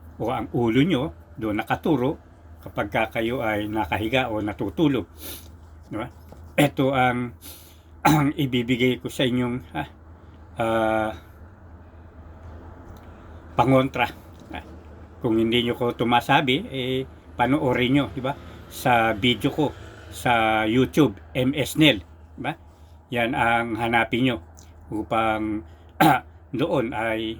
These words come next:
mapanood nyo, di ba? Kasi ito ay release lang, eh, at maaaring maputol hanggang two minutes lang, di ba? Ang pagsasalita dito at napuputol na. Hmm.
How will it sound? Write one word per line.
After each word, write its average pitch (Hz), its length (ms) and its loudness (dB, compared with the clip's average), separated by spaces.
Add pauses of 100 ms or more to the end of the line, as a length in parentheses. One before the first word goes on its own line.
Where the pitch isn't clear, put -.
(540)
mapanood 120 520 0
nyo, 139 240 2 (400)
di 139 80 -12
ba? 151 80 -8 (380)
Kasi 127 420 0
ito 135 160 0
ay 107 160 0
release 107 320 0
lang, 127 240 0 (1040)
eh, 98 160 -10 (320)
at 104 640 0
maaaring 110 640 0
maputol 107 560 -2
hanggang 101 320 -4
two 110 160 -2
minutes 104 460 0
lang, 123 100 2
di 98 120 -6
ba? 131 120 -6 (480)
Ang 95 160 -8
pagsasalita 104 720 -2
dito 113 240 -4
at - 80 -10
napuputol 120 640 -6
na. 107 160 -4 (640)
Hmm. 104 180 -4